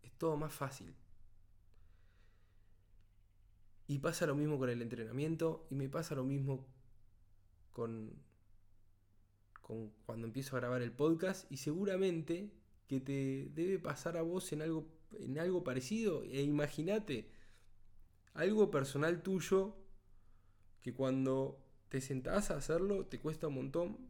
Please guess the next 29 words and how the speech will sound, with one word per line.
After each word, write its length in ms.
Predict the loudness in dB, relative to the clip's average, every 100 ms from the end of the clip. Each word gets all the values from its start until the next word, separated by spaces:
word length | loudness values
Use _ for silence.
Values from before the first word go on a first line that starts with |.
| -16 -8
pero 180 | -6
cuando 180 | -4 -4
ya 140 | -2 -4
estás 580 | 4 4 4 -2 -12 -16 -18 -18 -20 -10 -6
ya 60 |
estás 260 | -4 -4 -2
en 60 | -2
esa 160 | 0
inercia, 400 | 2 2 2 0
en 80 | -2
ese 180 | -2 -2
flow, 340 | 2 2 2 -4
vas 200 | -4 -2
solo 380 | 0 0 0 -2 -8 -2
y 100 | 2
lo 80 |
disfrutás. 640 | 2 0 0 2 2 0 -6 -6 -6 -6 -8 -8 -8 -10 -12 -14 -14 -14 -12 -12 -12 -12 -12 -10 -6 4
Pero 180 | 6
quiero 160 | 8 12
volver 260 | 12 12 8
acá, 340 | 6 2 0
al 180 | 0 4
tema 240 | 6 8 8
de 140 | 8
la 80 | 6
disciplina, 800 | 4 2 -2 -2 2 4 2 -2 -12 -16 -14 -12 -6
al 160 | 0 2
tema 280 | 4 6 6
de, 600 | 6 6 4 0 -4